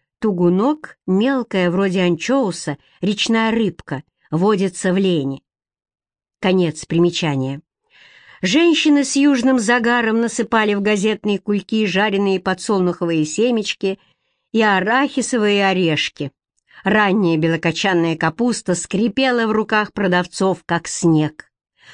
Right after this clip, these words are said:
Возле пирамиды толстых огурчиков, сложенных светлыми рыльцами вперед, красиво рдели горки диковинных ягод, похожих на крупную рябину. «Мария, смотри, что за ягоды?»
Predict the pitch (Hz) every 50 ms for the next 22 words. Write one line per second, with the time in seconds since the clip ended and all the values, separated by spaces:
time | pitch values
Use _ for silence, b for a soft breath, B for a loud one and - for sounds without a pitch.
0 | B B B B - 196 277 311 269 233 254 262 - 254 247 233 233 240 254 262
1 | 247 196 214 202 - - 240 226 208 - - - 180 - - 185 180 180 240 285
2 | 240 - - - 180 156 - 151 - _ B B B B B - - 202 208 202
3 | 170 151 170 185 180 180 - - 226 240 214 208 - 170 170 170 180 180 190 190
4 | 185 175 - - 180 165 170 165 - - 208 190 196 185 165 156 - _ _ _
5 | _ _ _ _ _ _ _ - 202 208 208 - 311 294 226 226 214 208 185 190
6 | 233 240 208 190 175 165 226 277 285 - _ - 226 208 190 202 - - 226 240
7 | 214 202 208 202 196 196 - - 160 175 175 180 175 151 156 170 - _ _ _
8 | _ _ _ _ _ - 165 - - 220 220 180 190 170 - 190 165 156 - 175
9 | 180 180 180 180 175 170 170 170 165 190 160 156 180 175 160 151 151 151 - -
10 | _ _ _ _ _ _ _ _ _ _ _ _ _ _ _ _ - 269 311 339
11 | 262 214 160 135 131 127 123 - _ _ _ - - 285 330 403 403 - - 254
12 | 180 151 151 b b b b - - - 427 415 311 381 370 339 277 202 165 151
13 | 165 165 160 170 165 156